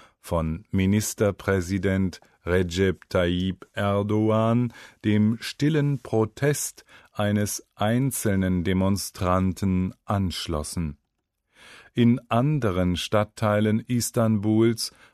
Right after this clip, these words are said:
habe die Polizei erneut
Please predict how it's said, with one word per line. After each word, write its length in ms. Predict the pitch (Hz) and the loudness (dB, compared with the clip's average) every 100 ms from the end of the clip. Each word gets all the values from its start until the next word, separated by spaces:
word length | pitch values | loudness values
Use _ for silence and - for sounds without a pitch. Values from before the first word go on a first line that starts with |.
| - | -2
habe 320 | 95 104 127 | 0 2 2
die 260 | 117 113 110 | 0 0 0
Polizei 880 | - 107 98 92 - 98 98 104 104 _ _ | 0 0 0 -2 -2 -2 0 -2 -6 _ _
erneut 720 | 101 98 98 98 104 123 | 0 2 4 2 2 -2